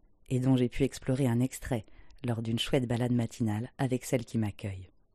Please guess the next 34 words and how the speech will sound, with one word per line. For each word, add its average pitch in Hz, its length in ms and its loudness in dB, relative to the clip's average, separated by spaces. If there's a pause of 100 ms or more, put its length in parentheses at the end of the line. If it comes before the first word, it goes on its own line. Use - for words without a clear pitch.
(840)
On 143 120 6
est 139 80 6
plus 254 220 0
précisément 147 680 4 (160)
dans 156 100 6
la 139 120 6
région 139 340 4
des 123 140 4
Mille 139 240 8
Étangs. 110 320 0 (840)
Là, 113 320 -2 (420)
la 127 120 4
demeure 180 320 2
familiale 170 500 4
de 120 100 2
Francine 135 600 0 (380)
est 160 80 4
située 202 480 2
à 135 60 6
un 123 80 2
carrefour - 540 0
d'une 127 180 2
petite - 380 0
route - 200 2
communale, 123 600 4 (760)
où 135 120 0
l'on 170 140 4
peut 160 140 6
lire, 113 380 -2 (160)
sur - 200 0
l'un 143 140 6
des 120 120 4
panneaux 160 300 6
indicateurs, 120 840 0